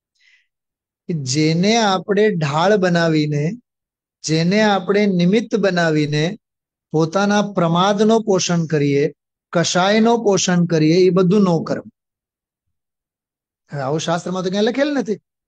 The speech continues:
પણ એ ઉદાહરણ સહિત સમજાવતા. એ કે ઘરે નિંદરની ટીકડી લઈએ તોય નિંદર નહીં આવે, અને સમયસારની સભામાં આવીને બેસીએ તો સીધો સપ્તમ ગુણસ્થાન.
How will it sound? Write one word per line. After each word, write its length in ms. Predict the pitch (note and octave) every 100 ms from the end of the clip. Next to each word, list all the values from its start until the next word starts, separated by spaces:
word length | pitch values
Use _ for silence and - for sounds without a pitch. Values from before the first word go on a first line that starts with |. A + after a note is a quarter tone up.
| _ _ _ _ _ _ _ -
પણ 120 | D#3
એ 100 | D#3+
ઉદાહરણ 460 | E3 D3+ D#3 E3+ F3
સહિત 240 | F3 F3
સમજાવતા. 560 | E3+ D3 C#3+ A#2+ A#2 _ _ _ _ _ _ _ _ _
એ 80 | F3+
કે 140 | F3+ F#3+
ઘરે 400 | D3+ D3+ F#3 G#3
નિંદરની 720 | F3+ F3 F3+ G3+ G3+ G#3 G#3
ટીકડી 360 | F3 F#3+ G3+
લઈએ 380 | G3+ F#3+ G3 G3+
તોય 240 | G3 G3
નિંદર 440 | F#3 D3+ D3 D#3 D#3+
નહીં 360 | F3+ G3+ G#3+
આવે, 220 | G3 F3+ D#3 - _ _ _ _ _ _ _ _ _ _ _
અને 100 | C#3+
સમયસારની 720 | C3 D#3+ F3 F3+ F#3 F3+ F3+ F#3
સભામાં 540 | F3 D#3 F3 F3 F3
આવીને 340 | E3+ F3 F3 F3
બેસીએ 420 | E3+ F3 F3+ E3
તો 160 | D#3+
સીધો 360 | C#3 D3 D3 D#3
સપ્તમ 480 | - D#3+ - G3+ G3
ગુણસ્થાન. 560 | F#3+ F#3 - F#3 E3+